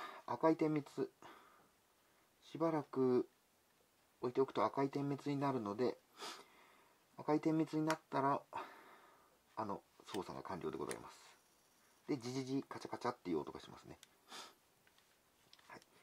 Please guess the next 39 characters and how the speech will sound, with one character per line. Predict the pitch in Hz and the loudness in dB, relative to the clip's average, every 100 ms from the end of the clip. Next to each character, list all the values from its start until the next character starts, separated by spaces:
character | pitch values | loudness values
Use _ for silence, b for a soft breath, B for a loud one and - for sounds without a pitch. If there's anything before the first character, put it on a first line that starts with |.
| B B B B - | B B B B -2
で、 | 156 - _ _ - | -2 -2 _ _ -10
え | |
っ | 117 | -2
と、 | 117 - - - | -2 -2 -8 -10
こ | 143 | 0
ち | 165 | 6
ら | 170 | 6
は | 160 - _ - - | 6 2 _ -16 -6
ジ | 131 131 | -4 -2
ジ | 147 | 0
ジ | 143 | 4
と | 143 | 6
い | |
う | 131 | 6
赤 | 131 151 | 6 4
い | |
音 | 143 151 | 6 4
が | 107 | 2
し | - | 2
て | 120 - - - | 2 2 -4 -2
終 | 101 | 2
わ | |
り | 101 | 2
ま | 101 | 0
し | - | -6
た。 | - - | -10 -2
今 | 175 | 2
度 | 123 175 | 4 4
ア | |
プ | 196 131 | 4 4
リ | |
と | - | 2
接 | 101 104 - | -4 -4 0
続 | 143 139 | 2 2
い | |
た | 131 | 0
し | - | -4
ま | |
す。 | 120 | -6